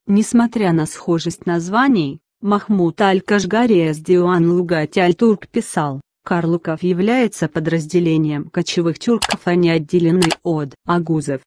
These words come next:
но они туркмены, как Агуз или Анатив Рашид один в его Джами Аль-Таварих упоминает карлуков, как и загуз, туркмены, племен».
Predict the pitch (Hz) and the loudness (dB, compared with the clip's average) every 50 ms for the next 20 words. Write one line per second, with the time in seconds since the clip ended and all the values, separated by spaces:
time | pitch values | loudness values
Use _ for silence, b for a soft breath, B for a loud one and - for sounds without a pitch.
0 | _ _ _ - 190 190 190 185 180 175 175 170 156 - - 156 160 - - 180 | _ _ _ -2 2 4 4 4 4 4 2 2 0 -2 -4 -6 -6 -4 -2 0
1 | 170 160 147 143 139 135 131 135 - _ _ _ - 180 160 - 175 170 180 220 | 2 2 2 0 -2 -4 -6 -10 -14 _ _ _ -2 -2 -2 0 -2 -2 0 0
2 | 269 285 - 196 185 175 165 170 160 151 147 - - 165 160 170 175 170 - - | 0 0 0 0 0 0 2 0 0 0 -2 -4 -4 -4 -2 -2 -2 -2 -2 -2
3 | 208 190 - 190 175 165 160 160 180 170 165 165 196 185 196 185 196 180 175 - | -2 0 0 0 0 0 0 0 0 2 2 2 2 0 2 2 2 0 0 0
4 | - 214 233 233 233 208 196 185 180 175 - - 180 165 175 165 151 151 147 - | -2 0 2 2 2 2 2 2 0 0 0 -2 -2 0 0 0 0 -2 -4 -4
5 | - 170 165 - 185 180 185 185 185 175 165 160 160 - - - 185 170 165 165 | -4 -4 -2 0 0 2 2 4 4 2 2 0 -2 -4 -4 -4 -2 0 0 0
6 | 175 170 - 160 143 135 _ _ _ _ _ _ - - 165 160 - 175 151 156 | -2 -2 -4 -8 -10 -10 _ _ _ _ _ _ -4 -2 -2 -2 -2 -2 -2 -2
7 | 156 151 151 170 151 143 - - - - _ _ _ _ - - 160 151 147 - | -4 -4 -2 -2 -2 -2 -4 -8 -16 -18 _ _ _ _ -10 -8 -6 -6 -8 -6
8 | - 180 170 165 151 143 135 131 131 127 131 139 _ _ _ - - 208 190 180 | -4 -2 0 0 0 0 0 0 -2 -4 -4 -8 _ _ _ -8 -4 0 0 2
9 | 156 147 139 131 135 | 0 0 0 -2 -4